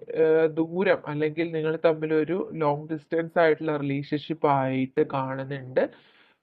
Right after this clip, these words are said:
Even അങ്ങനെ ഒരു സെപ്പറേഷനോ അല്ലെങ്കിൽ മറ്റൊരു സാഹചര്യമോ നിങ്ങളെ തമ്മിൽ സെപ്പറേറ്റഡ് ആക്കിയിട്ടുണ്ട് എങ്കിൽ പോലും ആ വ്യക്തി നിങ്ങളെക്കുറിച്ച് ഉള്ള നന്മകൾ മാത്രമാണ് ചിന്തിക്കുന്നത്. നിങ്ങളെപ്പോഴും ഹാപ്പി ആയിട്ടിരിക്കണം.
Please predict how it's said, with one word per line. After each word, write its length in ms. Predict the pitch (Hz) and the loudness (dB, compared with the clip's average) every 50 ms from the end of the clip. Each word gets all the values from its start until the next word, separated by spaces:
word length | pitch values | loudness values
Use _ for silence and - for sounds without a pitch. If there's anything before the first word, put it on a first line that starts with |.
| - | -4
Even 280 | 208 226 226 262 269 277 | 0 2 4 2 2 2
അങ്ങനെ 420 | - - 196 196 190 196 208 214 233 | 0 -2 -2 0 -2 -2 2 4 6
ഒരു 200 | 233 233 226 233 | 6 6 6 4
സെപ്പറേഷനോ 920 | 226 240 214 190 - - 175 175 180 180 - 202 196 185 185 185 175 156 | 2 0 0 0 -2 -2 -2 -2 -2 -2 -6 -6 -4 0 2 4 4 4
അല്ലെങ്കിൽ 340 | 147 156 156 165 165 160 180 | 2 2 0 0 -2 -4 -4
മറ്റൊരു 400 | 180 170 160 160 - 165 165 170 | -4 -4 -6 -6 -6 -8 -8 -8
സാഹചര്യമോ 840 | 170 - 180 165 151 147 151 156 156 151 156 147 151 151 156 160 156 | -2 2 4 4 4 4 2 0 -2 -2 -2 -4 -2 -2 0 2 2
നിങ്ങളെ 360 | 151 147 147 143 151 151 160 160 - | 0 0 -4 -4 -2 0 0 0 0
തമ്മിൽ 240 | 170 147 143 147 156 | -2 -2 -2 -4 -6
സെപ്പറേറ്റഡ് 600 | - - 156 147 - - - 151 147 143 151 151 | -6 -6 -6 -6 -6 -6 -4 -4 -4 -2 -2 -2
ആക്കിയിട്ടുണ്ട് 680 | 147 143 139 139 - - 156 156 165 156 147 143 147 - | -2 -2 -4 -8 -10 -12 -8 -4 -4 -4 -4 -4 -2 0
എങ്കിൽ 440 | 214 240 214 175 156 143 151 156 151 | 2 2 0 0 -4 -6 -8 -8 -8
പോലും 680 | 147 - 160 151 139 131 131 139 156 - _ _ _ _ _ _ _ _ _ _ - | -6 -4 -2 -2 -2 -2 -4 -6 -8 -10 _ _ _ _ _ _ _ _ _ _ 4
ആ 120 | 175 190 | 4 4
വ്യക്തി 420 | 214 220 226 214 214 - _ - 240 | 6 4 4 2 2 -2 _ -4 -4
നിങ്ങളെക്കുറിച്ച് 960 | 247 247 220 185 175 170 175 175 175 - 175 165 160 - - - 196 214 233 233 - _ _ _ _ _ _ _ _ _ _ _ | -2 -4 -2 -2 0 2 2 0 0 -4 -8 -10 -10 -10 -6 -2 0 0 0 0 -4 _ _ _ _ _ _ _ _ _ _ _
ഉള്ള 220 | - 160 156 156 160 | 0 2 4 4 4
നന്മകൾ 600 | 160 160 156 151 147 151 160 175 180 185 202 214 | 4 2 0 -2 -4 -4 -4 -4 0 0 0 0
മാത്രമാണ് 680 | 190 180 170 156 151 147 165 160 151 151 147 147 151 | 0 0 0 -2 -2 -2 0 0 0 0 -2 -2 -4
ചിന്തിക്കുന്നത്. 580 | 147 151 139 131 135 135 - 135 135 135 135 139 | -4 -6 -8 -8 -8 -8 -8 -8 -8 -8 -6 -6
നിങ്ങളെപ്പോഴും 720 | 147 147 165 190 226 240 233 233 226 208 202 208 220 226 | -6 -4 0 2 2 2 2 2 2 2 2 2 2 0
ഹാപ്പി 360 | 220 202 190 165 156 - 165 | 0 -2 -2 -4 -2 -2 0
ആയിട്ടിരിക്കണം. 720 | 165 160 160 156 160 160 160 147 - 156 139 143 143 143 | 0 0 0 0 -2 -4 -6 -6 -6 -6 -6 -6 -8 -10